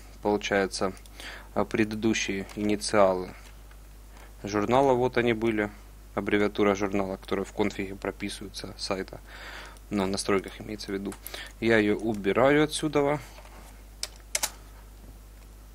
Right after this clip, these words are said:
И у нас, э, включается установка версии три один ноль.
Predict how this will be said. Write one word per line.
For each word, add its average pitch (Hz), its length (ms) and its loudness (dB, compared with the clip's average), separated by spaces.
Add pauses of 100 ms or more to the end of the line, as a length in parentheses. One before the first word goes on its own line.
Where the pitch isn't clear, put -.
(160)
И 127 180 2
у 110 120 4
нас, 113 420 0 (380)
э, 104 460 -2
включается 117 440 0
установка 107 480 0
версии 104 260 0
три 98 200 0
один 98 240 -2
ноль. 92 160 -6